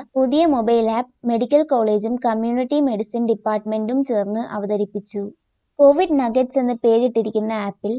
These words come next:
കോവിഡിനെ കുറിച്ചുള്ള വിവരങ്ങൾ ലഭ്യമാവും. കോവിഡ് പ്രതിരോധ തീവ്ര യത്ന പരിപാടി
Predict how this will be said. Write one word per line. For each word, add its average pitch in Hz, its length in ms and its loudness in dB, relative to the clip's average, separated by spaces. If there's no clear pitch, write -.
കോവിഡിനെ 269 540 2
കുറിച്ചുള്ള 240 400 -4
വിവരങ്ങൾ 208 540 -2
ലഭ്യമാവും. 202 640 -4
കോവിഡ് 320 300 4
പ്രതിരോധ 247 460 2
തീവ്ര 254 520 0
യത്ന 226 380 0
പരിപാടി 202 540 -2